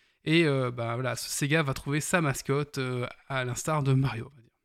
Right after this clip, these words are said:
Voilà. Sauf que voilà, donc moi j'étais plus Sega, mais bon, je trouvais quand même vraiment Sonic beaucoup plus cool que Mario, quoi. Enfin, à ce niveau-là, il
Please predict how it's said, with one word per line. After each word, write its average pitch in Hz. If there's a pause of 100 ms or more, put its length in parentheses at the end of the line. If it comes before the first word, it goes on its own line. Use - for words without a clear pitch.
(280)
Voilà. 117 (360)
Sauf -
que -
voilà, 120
donc -
moi 143
j'étais 135
plus 196
Sega, 147
mais 139
bon, 123
je -
trouvais 131
quand 139
même 135 (220)
vraiment 147
Sonic 156
beaucoup 147
plus 139
cool 165
que 151
Mario, 123
quoi. 117
Enfin, 123
à -
ce 135
niveau-là, 139
il 123